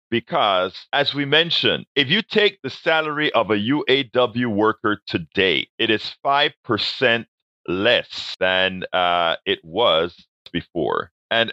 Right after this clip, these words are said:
I think it's important because i-, if you look at the salary of the C E Os, their salary has gone up by forty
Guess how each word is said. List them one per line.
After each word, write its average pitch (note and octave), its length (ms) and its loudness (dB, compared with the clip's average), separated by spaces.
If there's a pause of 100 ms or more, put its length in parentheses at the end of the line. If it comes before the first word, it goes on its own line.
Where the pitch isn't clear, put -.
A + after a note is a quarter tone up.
(160)
I B2+ 140 2
think A3+ 300 -6
it's D#3 200 -2
important D3 680 -2 (360)
because A2 680 0
i-, - 80 -2 (140)
if D#3+ 200 0
you D#3+ 140 0
look F3+ 220 2 (120)
at C3+ 180 0
the C3+ 80 -2
salary E3 720 0 (100)
of B2 440 2 (160)
the A2+ 540 2 (220)
C - 320 -2
E C#3+ 240 0
Os, C3+ 600 -2
their G3 360 0 (280)
salary C3+ 800 0 (260)
has C3+ 300 -2
gone C#3+ 340 0
up C3 220 2 (140)
by B2 460 0 (140)
forty B2+ 560 0